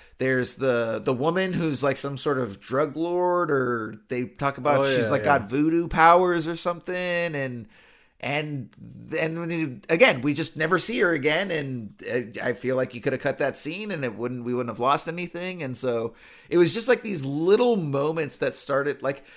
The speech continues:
Speaker 1: it was like there was no, like, big knockout punch that lost me, right? But it's, like, those slow jabs where it's like, "Oh, there's a little something here." It's like, "Oh, there's a little something here," that added up. It's like,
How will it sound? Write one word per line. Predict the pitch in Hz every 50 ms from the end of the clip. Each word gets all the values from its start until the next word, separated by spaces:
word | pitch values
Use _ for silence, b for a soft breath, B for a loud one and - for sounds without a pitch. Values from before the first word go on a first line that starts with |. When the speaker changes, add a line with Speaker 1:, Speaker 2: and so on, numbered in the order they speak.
| b b -
Speaker 1:
it | 226 269
was | 277 254 208
like | 269 247 254
there | - 220
was | 226 220 208
no, | 196 254 262 254
like, | 247 233 190 156 - - - _ _ - - -
big | - 190 190 170
knockout | 151 147 147 147 139 147 - 175 165 165 160 -
punch | - - 147 151 151 - - -
that | 151 131 - 95
lost | 110 113 120 127 - -
me, | 151 160 180 185 170
right? | 135 131 143 165 165 131
But | 147 147
it's, | 156 - - -
like, | 170 165 151 - - - b b b b b -
those | 156 170 151 -
slow | - - 185 196 196 196 175
jabs | 139 151 170 170 175 156 139 123 120 -
where | 131 131
it's | 127 -
like, | - 151 - -
"Oh, | - 220
there's | 226 233 190
a | 190
little | 214 214 208
something | 202 - 196 170 165 185
here." | 190 180 156
It's | 139 127
like, | 131 -
"Oh, | - 170 220 214
there's | 190 170 151
a | 165
little | 170 170
something | 156 - 180 143 135 147
here," | 151 147 135
that | 123 - -
added | 120 135 131 131 123
up. | 131 131 127
It's | 120 - -
like, | 127 - -